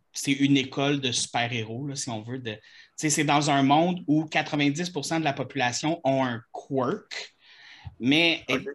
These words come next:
Speaker 1: il y a certaines personnes qui ont des quirks vraiment poches, puis d'autres qui ont des quirks qui peuvent être un peu plus cool, tu sais. Comme,
Speaker 2: Ça fait
Speaker 1: mettons,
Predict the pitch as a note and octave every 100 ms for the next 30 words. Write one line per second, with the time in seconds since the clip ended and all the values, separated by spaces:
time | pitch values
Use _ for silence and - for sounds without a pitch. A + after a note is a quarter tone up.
0 | - D3 D3 - D3+ F3+ F3+ E3 D3 F3
1 | F3 D3 C3 B2 - C#3+ C#3+ B2 C3+ B2
2 | A#2 D3 F#3+ F#3+ C#3 C3+ D#3 D3+ C3+ A#2+
3 | - C#3+ D3 - A#2+ B2 B2+ A#2+ C3 -
4 | A#2 B2+ G#2 - - A2 B2 C#3+ _ _
5 | - - - - D#3 D3+ D3+ D3 C3 F3+